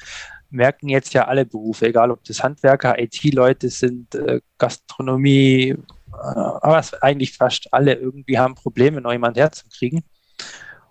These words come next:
Und, und das Problem ist natürlich jetzt, dass die Pflege jetzt zu spät dran ist, sich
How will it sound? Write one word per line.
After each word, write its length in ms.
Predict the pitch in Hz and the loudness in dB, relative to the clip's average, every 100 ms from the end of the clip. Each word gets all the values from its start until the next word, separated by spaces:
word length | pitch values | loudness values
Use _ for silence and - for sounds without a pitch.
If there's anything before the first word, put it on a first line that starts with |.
| _ _ | _ _
Und, 440 | 139 135 135 - - _ - _ _ _ _ _ _ _ _ _ _ | 0 0 0 -10 -20 _ -20 _ _ _ _ _ _ _ _ _ _
und 160 | - 139 | -2 0
das 100 | 139 | 0
Problem 340 | 139 123 143 | 0 0 0
ist 100 | 185 | 0
natürlich 540 | 160 143 - 147 135 - | 0 0 -2 -2 -2 0
jetzt, 480 | 139 - - _ - | 0 0 -10 _ 0
dass 400 | 131 131 - - _ - | 0 0 -6 -18 _ -6
die 120 | 127 | -6
Pflege 720 | - 127 151 190 180 165 139 | -2 2 2 2 0 2 2
jetzt 440 | 127 123 135 - _ _ _ _ _ | 0 -2 -2 -4 _ _ _ _ _
zu 120 | - | -12
spät 340 | 123 - 127 - | -10 0 0 2
dran 240 | 127 - | -2 -2
ist, 420 | 117 113 - - - | -4 -8 -12 -14 -6
sich 320 | - 120 | -4 -4